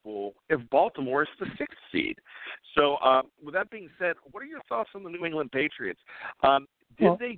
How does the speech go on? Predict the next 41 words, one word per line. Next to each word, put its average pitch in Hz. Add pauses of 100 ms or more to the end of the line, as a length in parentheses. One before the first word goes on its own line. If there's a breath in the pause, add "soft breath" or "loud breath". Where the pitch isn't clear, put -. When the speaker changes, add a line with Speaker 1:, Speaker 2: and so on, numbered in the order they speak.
Speaker 1:
give 185
this 185 (140)
ball 147
game 156
away, 131 (340 loud breath)
and 185
are 147
they 151
on 147
the 147
decline? 135 (1300)
Speaker 2:
I -
think 156
they 139
did 160
give 143
it 131
away 127
because 123
if 127
you -
look, 151 (840 soft breath)
even 139
after 131
the 131
game, 139
the 131
commentators 135
were 120 (100)
saying 147
that 120
it's -
very 135 (1000 soft breath)
un-Brady-like 135
to 143
make 131
the 143
throw 139
that 131
he 127
made 131